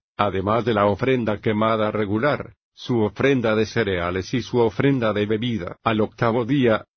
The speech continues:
hágase una reunión santa, no puede hacer trabajo de campo, y ofrenda quemada,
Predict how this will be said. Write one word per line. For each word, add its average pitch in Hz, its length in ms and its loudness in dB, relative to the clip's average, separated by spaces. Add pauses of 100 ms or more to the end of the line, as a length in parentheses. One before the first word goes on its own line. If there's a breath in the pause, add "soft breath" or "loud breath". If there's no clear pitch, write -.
hágase 113 440 0
una 117 260 -2
reunión 113 560 -2
santa, 107 560 -4 (220)
no 143 280 0
puede 156 360 0
hacer 131 380 -2
trabajo 107 520 0
de 110 120 -2
campo, 104 520 -4 (180)
y 117 140 -2
ofrenda 120 540 0
quemada, 117 580 0